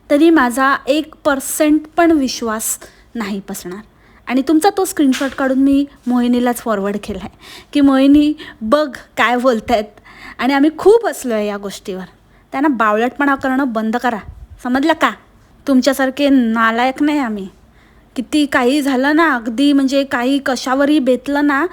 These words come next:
तरी पण आम्ही आमच्या मित्रमैत्रिणींना अडकवत नाही. मित्रमैत्रिणींची परमिशन घेऊन रोस्ट नाही करत आम्ही. तेरी मेरी यारी, भोकात गेली दुनियादारी. मैत्रीण म्हटलं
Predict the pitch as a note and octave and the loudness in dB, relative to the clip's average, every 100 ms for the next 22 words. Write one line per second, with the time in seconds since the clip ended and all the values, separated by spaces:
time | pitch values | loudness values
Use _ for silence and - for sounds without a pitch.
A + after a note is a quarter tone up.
0 | - _ C4+ C#4 C#4+ C#4+ C4+ D4 C4 C4 | -10 _ -6 -2 0 0 2 2 0 0
1 | D4+ C#4+ C4 C#4 C#4+ C#4 C#4 C#4+ C#4 C#4+ | 2 2 2 0 2 2 0 0 2 2
2 | B3+ A#3 C4+ C4+ C4+ D4 A#3+ - - _ | 0 -2 -4 -4 0 0 0 -6 -18 _
3 | _ _ _ - C4+ C4+ F4+ G4 F4+ F4+ | _ _ _ 0 0 2 0 2 0 0
4 | F#4 F#4 F#4 G#4 G4+ F4 D#4+ E4+ G#4 G4 | 2 2 2 2 2 2 2 0 0 0
5 | F#4+ F#4+ G4+ G4 F4+ - F4+ G4+ C#4 C4+ | 0 0 0 0 0 -2 -2 0 2 2
6 | C4 A#3 G#3+ F#3+ - - - - - - | 0 0 -2 -4 -8 -12 -20 -20 -8 2
7 | C#4 D4 D4+ C#4+ C#4 C#4+ C4+ C4 E4 G#4+ | 2 4 4 2 2 2 2 2 2 0
8 | C5 - - _ G#3+ G#3+ C#4 B3+ C#4 C4+ | -2 -6 -20 _ -10 -4 -2 -2 -2 -2
9 | A#3+ B3 A#3+ A3+ G#3+ G3 F#3 _ B3 B3+ | -2 -2 -2 -2 -4 -6 -12 _ 0 0
10 | B3+ C#4+ C#4+ C#4 A3+ B3 | 0 0 2 2 0 -4